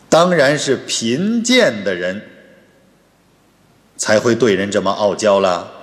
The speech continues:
富贵的人怎么敢对人傲娇呢？”绵里藏针，把他给怼回去了。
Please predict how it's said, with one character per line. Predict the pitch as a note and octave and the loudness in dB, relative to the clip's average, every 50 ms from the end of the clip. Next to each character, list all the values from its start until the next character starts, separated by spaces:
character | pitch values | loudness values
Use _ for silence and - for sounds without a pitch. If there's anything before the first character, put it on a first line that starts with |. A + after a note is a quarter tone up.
| - - - - - - _ _ _ | -20 -20 -20 -20 -20 -20 _ _ _
富 | - - - C4 C#4 C4+ G3+ D#3 | -6 -2 2 4 4 4 4 2
贵 | C3+ C3+ D#3+ D3 | 2 0 0 0
的 | B2 B2 A#2+ | 0 0 0
人 | A2+ A2+ A#2+ D3 - - - - - | 0 0 -2 -4 -6 -12 -16 -12 -4
怎 | - - D3 | -2 0 2
么 | F3 G3 F#3+ | 2 2 0
敢 | - - A2 F2+ E2+ F2+ G2+ G2+ | 0 0 0 0 -2 -4 -6 -2
对 | - E3 C#3 | 0 0 2
人 | B2 B2 B2+ | 2 2 2
傲 | C3+ C#3 C3 A#2 | 2 2 0 0
娇 | A2 A#2 B2+ B2 B2 A#2+ | 0 0 0 0 0 0
呢？” | A#2+ A2+ A2+ A2+ - - - - - - - _ _ _ _ _ _ _ _ _ _ _ _ _ _ _ _ _ _ _ _ _ _ _ _ _ _ _ _ _ _ _ _ _ _ _ _ _ _ - | 0 -2 -4 -4 -10 -18 -20 -20 -20 -20 -20 _ _ _ _ _ _ _ _ _ _ _ _ _ _ _ _ _ _ _ _ _ _ _ _ _ _ _ _ _ _ _ _ _ _ _ _ _ _ -4
绵 | F#2 G2+ G#2 A2 A#2+ D#3+ D#3+ | 0 2 4 4 4 4 4
里 | B2 F#2+ | 2 0
藏 | E2 - - - F#2+ A2 C3+ | 0 -2 -4 -4 -4 -2 -2
针， | B2+ C#3+ D#3 D3+ - - - - - - - - - - - - | 0 0 0 0 -2 -8 -14 -18 -20 -20 -20 -20 -20 -16 -4 0
把 | - F2+ F2 | 2 2 2
他 | - G#2 G2 | 2 0 2
给 | - A#2 B2 | 2 2 2
怼 | A#2+ A2+ F#2 D2 C2+ C#2 | 2 0 -2 -2 -2 -4
回 | C2+ - F#2 E2 | -6 -6 -6 -6
去 | D#2+ - - F2+ | -4 -4 -4 -4
了。 | C2 - - | -4 -6 -10